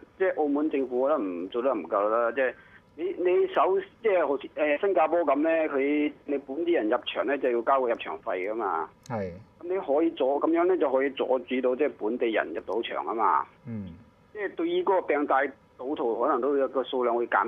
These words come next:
Speaker 1: 少咗㗎嘛。即係本地人嚟講係咪啊？
Speaker 2: 嗯。
Speaker 1: 咁你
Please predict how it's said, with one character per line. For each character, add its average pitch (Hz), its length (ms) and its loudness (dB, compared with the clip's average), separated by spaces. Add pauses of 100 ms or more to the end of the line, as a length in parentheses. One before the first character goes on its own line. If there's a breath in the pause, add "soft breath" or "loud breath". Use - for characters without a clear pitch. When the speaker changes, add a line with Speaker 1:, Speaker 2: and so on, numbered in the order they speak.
Speaker 1:
少 117 80 -6
咗 107 60 -8
㗎 95 280 -2
嘛。 87 320 -2
即 156 60 -6
係 135 140 -6
本 120 140 -4
地 120 100 0
人 90 160 -4
嚟 - 220 -18
講 87 140 -2
係 85 40 -4
咪 78 100 -2
啊？ - 160 0 (160)
Speaker 2:
嗯。 107 260 -8 (300)
Speaker 1:
咁 - 60 -20
你 208 260 -4